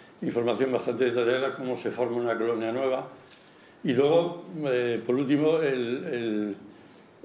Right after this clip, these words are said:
ver si, si, porque nosotros llamamos a esto colonia, pero no sabemos si es una colonia o son los mismos animales los que están en verano, en invierno, y ver cómo de correcto es.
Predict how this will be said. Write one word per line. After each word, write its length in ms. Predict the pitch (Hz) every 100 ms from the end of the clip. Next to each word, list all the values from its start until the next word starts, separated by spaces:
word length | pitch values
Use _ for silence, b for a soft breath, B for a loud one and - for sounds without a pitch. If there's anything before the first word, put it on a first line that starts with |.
| 320
ver 380 | 202 113 143 143
si, 320 | - 156 143
si, 480 | 147 135 127 120 110
porque 160 | - 113
nosotros 260 | 120 131 127
llamamos 380 | 127 139 139
a 80 | 135
esto 180 | 131 127
colonia, 440 | 117 123 135 147 143
pero 140 | 123
no 80 | 123
sabemos 260 | 131 175
si 80 | 135
es 80 | 127
una 180 | 131 123
colonia 540 | 120 139 143 143 147 - B B B
o 80 | -
son 140 | 120 123
los 100 | 127
mismos 400 | 127 120 120 135
animales 360 | 110 117 123
los 120 | 117
que 60 | 101
están 240 | 107 123
en 100 | 117
verano, 300 | 110 117 120
en 80 | 110
invierno, 360 | 107 117 123 131 - B B B B B -
y 120 | 131
ver 200 | 113 113
cómo 220 | 131 120
de 80 | 113
correcto 500 | 113 117 113 110
es. 80 | 107